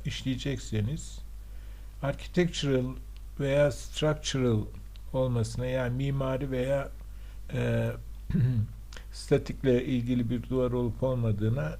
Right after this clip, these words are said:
e, karar vermeniz lazım. Biz buradaki bütün duvarları, e,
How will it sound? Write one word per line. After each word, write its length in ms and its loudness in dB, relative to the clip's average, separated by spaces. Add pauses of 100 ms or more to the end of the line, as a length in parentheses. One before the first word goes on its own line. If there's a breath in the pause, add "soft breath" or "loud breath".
e, 100 0 (460)
karar 440 4
vermeniz 520 2
lazım. 540 0 (200)
Biz 320 2
buradaki 440 -4
bütün 320 -4
duvarları, 640 2 (880 loud breath)
e, 360 2